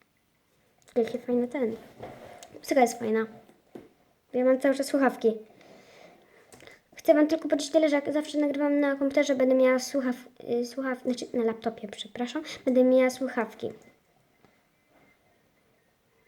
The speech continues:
Boże, jak słuchać ich oddychania. A ten de-, a to jest pewnie ich ojciec. Co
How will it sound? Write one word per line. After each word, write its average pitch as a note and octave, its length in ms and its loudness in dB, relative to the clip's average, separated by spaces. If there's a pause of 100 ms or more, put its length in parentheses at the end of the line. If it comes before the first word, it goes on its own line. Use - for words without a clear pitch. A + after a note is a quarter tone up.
(1500)
Boże, B3 220 4
jak B3 260 4
słuchać - 300 -4
ich - 100 -8
oddychania. A3+ 600 0 (1300)
A A#3+ 120 2
ten C#4 380 8
de-, C4 340 10
a B3 60 -4
to A#3 180 -4
jest A#3+ 180 -2
pewnie A#3 260 2
ich A3+ 180 -4
ojciec. G#3+ 540 0 (1200)
Co - 140 2